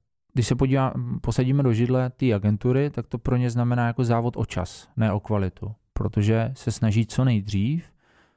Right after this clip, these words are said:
přivést vám alespoň laťkovýho kandidáta, který splní aspoň trošku vaše očekávání, aby si zvýšili tu pravděpodobnost na tu, na tu odměnu. A to je špatně, protože když hledáte klíčovýho člověka, tak vám nesmí jít o čas,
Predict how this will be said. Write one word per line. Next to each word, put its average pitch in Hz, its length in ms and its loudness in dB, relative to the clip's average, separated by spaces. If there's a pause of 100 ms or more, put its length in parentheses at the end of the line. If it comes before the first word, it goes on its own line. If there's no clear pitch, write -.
(160)
přivést 117 540 2
vám 110 300 2
alespoň 117 480 0
laťkovýho 131 640 0
kandidáta, 98 840 -2 (400)
který 113 440 2
splní 113 540 0
aspoň 113 340 -2
trošku - 460 0
vaše 117 220 0
očekávání, 98 800 0
aby 110 180 -2
si 131 120 0
zvýšili 117 420 2
tu 107 80 -2
pravděpodobnost 98 800 0
na 95 100 2
tu, 98 300 -2
na 107 120 -2
tu - 140 -2
odměnu. 95 400 0 (140)
A - 40 -14
to - 100 -2
je 107 60 2
špatně, 95 400 -2 (120)
protože 107 480 0 (340)
když 110 160 2
hledáte 113 320 2
klíčovýho 120 540 0
člověka, 110 560 -2 (360)
tak - 320 -2 (220)
vám 104 180 4
nesmí 104 260 2
jít 101 100 -2
o 95 80 -4
čas, - 380 -4